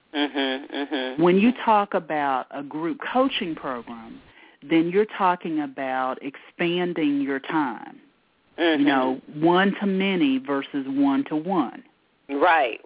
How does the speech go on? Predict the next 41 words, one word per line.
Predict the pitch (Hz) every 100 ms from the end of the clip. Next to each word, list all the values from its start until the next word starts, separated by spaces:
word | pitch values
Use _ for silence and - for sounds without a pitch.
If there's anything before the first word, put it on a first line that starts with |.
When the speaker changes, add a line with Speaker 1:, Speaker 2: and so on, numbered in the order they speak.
| -
Speaker 1:
one | 139 143 175
to |
Speaker 2:
Okay. | 123 - 131 127 139
Speaker 1:
many. | 143
I | 127
like | 135 156 156 -
that. | 131 110 -
That's | - 139
Speaker 2:
Yeah, | 147 117
Speaker 1:
another | 160 175
Speaker 2:
one, | 156 170
Speaker 1:
tweet. | 269 -
Speaker 2:
one | 165 175
to | 175
Speaker 1:
One |
to | 214
Speaker 2:
many. | 233 240 185
Speaker 1:
many. | 269 330 302 302
<laughs> | 392 427 -
It's | 202 -
group | 240 311
Speaker 2:
Mm-hmm. | 302
Speaker 1:
coaching | 269 247 160 240 240
versus | 190 185 - 190 196
one | 226 254
to | 254
one. | 269 302 208 156 - -
<laughs> |
Love | - - - - - - - -
it. | 202 196 202 220 254 254
Speaker 2:
Exactly. | 156 156
Speaker 1:
Uh-huh. | 156 175 165 269
Speaker 2:
Exactly. | 185 165 190 175 180 - 131 -
So | 214
we're | 226
talking | 254 254 226 220
about | 196 175 160 151 143 143 139 - - - - - -
where | 175 190
you | 185 175 220 226
have | 208 - _
spent, | 190 185 175 160 143